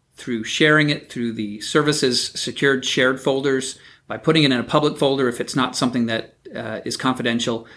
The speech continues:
But don't give your password out to Dropbox so that they can log in and see the information in the same setting. You need to control their access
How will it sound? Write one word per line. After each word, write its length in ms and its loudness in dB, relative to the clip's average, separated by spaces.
But 160 -6
don't 240 2
give 180 4
your 120 6
password 380 0
out 160 0
to 60 -10
Dropbox 500 0
so 220 -2
that 160 -2
they 140 4
can 140 2
log 240 2
in 100 -2
and 100 -4
see 220 0
the 140 0
information 480 -4
in 100 -4
the 60 -6
same 240 -2
setting. 400 -4
You 100 -2
need 160 2
to 180 0
control 460 2
their 220 6
access 480 0